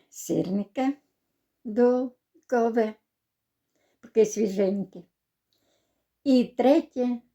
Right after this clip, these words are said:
зайду в магазин, подивлюсь, що там мені потрібно купити.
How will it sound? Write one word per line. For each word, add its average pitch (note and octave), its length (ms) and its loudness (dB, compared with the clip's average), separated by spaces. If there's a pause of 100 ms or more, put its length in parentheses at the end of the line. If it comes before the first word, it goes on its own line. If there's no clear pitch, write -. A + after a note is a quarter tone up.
(140)
зайду A3+ 360 2
в B3+ 40 6
магазин, F#3+ 680 -2 (440)
подивлюсь, F#3 460 0
що E3+ 100 -18
там F3 240 -12
мені F3+ 220 0
потрібно F3+ 520 -8
купити. - 440 -20